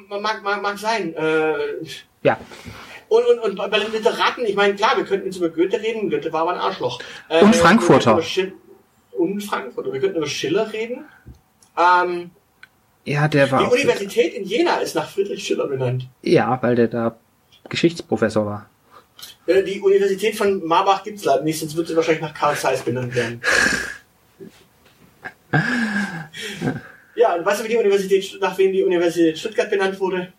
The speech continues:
Speaker 2: Äh, nach, äh, niemandem, aber Günther Oettinger könnte sich ja, äh, schon mal warm laufen, für wenn er tot ist.
Speaker 1: Oder, oder die Stefan Mappus.
Speaker 2: <laughs>
Speaker 1: Stefan Mappus Universität.
Speaker 2: Ne, ja, aber da,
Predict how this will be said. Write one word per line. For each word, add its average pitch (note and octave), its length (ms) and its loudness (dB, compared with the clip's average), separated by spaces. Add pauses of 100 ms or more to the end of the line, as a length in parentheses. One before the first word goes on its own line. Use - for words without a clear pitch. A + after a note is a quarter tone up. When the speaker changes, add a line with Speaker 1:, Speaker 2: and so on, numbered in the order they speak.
(1160)
Speaker 2:
Äh, A#2 580 2
nach, A#2 680 0
äh, C3 220 -8
niemandem, F#3+ 640 2
aber D3 420 2
Günther D#3+ 480 0
Oettinger G3+ 720 2
könnte F#3 460 4
sich D3 240 -6
ja, D3 360 2
äh, C#3 340 2
schon C#3 160 -4
mal B2 180 2
warm A#2 240 2
laufen, G#2+ 480 -6
für B2+ 240 0
wenn A#2+ 100 0
er A2 140 0
tot G#2 260 -6
ist. - 240 -10
Speaker 1:
Oder, C3 160 -8 (880)
oder C#3 100 -6
die C3 120 -8
Stefan F3+ 340 -6
Mappus. E3 560 -10 (180)
Speaker 2:
<laughs> - 500 0
Speaker 1:
Stefan - 280 0
Mappus E4+ 360 -10
Universität. D#4+ 420 -2
Speaker 2:
Ne, F#3 140 2 (300)
ja, G#3+ 120 4
aber F3+ 180 4
da, E3+ 140 2